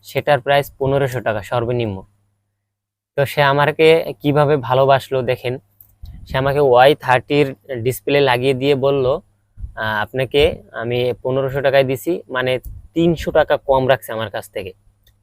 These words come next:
ঠিক আছে? তিনশো টাকা আমার কাছ থেকে কম রাখছে, আপনি বুঝেন আমাকে কত ভালোবাসে। তো এই হচ্ছে আসলে, আহ, বর্তমান সার্ভিস সেন্টারের সেবা।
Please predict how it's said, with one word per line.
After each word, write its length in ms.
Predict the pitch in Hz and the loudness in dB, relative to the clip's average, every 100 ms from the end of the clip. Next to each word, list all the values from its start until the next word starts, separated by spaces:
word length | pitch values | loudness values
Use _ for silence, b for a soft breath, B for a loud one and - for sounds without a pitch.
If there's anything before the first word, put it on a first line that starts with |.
| _ _ - | _ _ 0
ঠিক 120 | 139 | 2
আছে? 200 | 135 - - _ _ _ _ _ - | 2 -2 -20 _ _ _ _ _ 0
তিনশো 400 | 147 147 - 151 | 2 2 0 -2
টাকা 380 | 147 151 196 220 - | -2 -2 -6 -8 -8
আমার 220 | 131 135 | -6 -4
কাছ 160 | 139 | -4
থেকে 180 | - 139 - | -4 -6 0
কম 220 | 131 123 | 0 2
রাখছে, 240 | 123 - | -2 -4
আপনি 180 | 117 135 | -4 -4
বুঝেন 340 | 117 131 139 | -2 -2 0
আমাকে 300 | 123 117 123 127 | -2 -4 -4 -2
কত 200 | 123 139 | -2 -2
ভালোবাসে। 600 | 117 123 120 127 - _ _ _ _ _ _ _ _ _ | -2 -2 0 -2 -6 _ _ _ _ _ _ _ _ _
তো 160 | 123 - - | -4 -4 0
এই 180 | 147 143 | 2 2
হচ্ছে 260 | 139 - | 0 0
আসলে, 480 | 139 - 139 143 143 | 0 0 2 2 2
আহ, 360 | - 120 120 113 | 0 -2 -2 -2
বর্তমান 480 | 123 110 131 135 127 | -4 -4 -4 -4 -4
সার্ভিস 500 | - 117 117 135 - | -4 -4 0 -2 -2
সেন্টারের 440 | 131 123 131 131 | -4 -2 -2 -4
সেবা। 420 | - - 120 123 | -6 -6 -4 -4